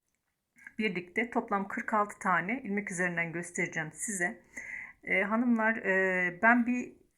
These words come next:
birazcık kalın bir ip kullandım. Biliyorsunuz öyle yapmaya çalışıyorum. İki ipte de nasıl görüldüğünü, hem kalın ipte hem de ince ipte nasıl görüldüğünü, e, görmeniz açısından iki ipi de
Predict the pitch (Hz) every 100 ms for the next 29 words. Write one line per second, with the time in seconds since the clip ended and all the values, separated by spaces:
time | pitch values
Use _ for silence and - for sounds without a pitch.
0 | _ _ _ _ 233 226 196 220 240 -
1 | 226 233 196 175 - _ - 165 165 156
2 | 202 240 202 196 196 190 185 180 180 175
3 | 180 175 - 175 - 170 - 175 - 196
4 | 185 - 175 - 190 175 175 185 175 170
5 | 165 156 160 165 202 196 - 185 190 -
6 | - - 143 147 - - - - - 202
7 | 214 208 202 190 196 - 190 202 208 175
8 | 180 170 151 160 160 214 262 - - -
9 | - 170 165 - 214 214 208 202 196 190
10 | - - 185 196 240 - 208 196 - 165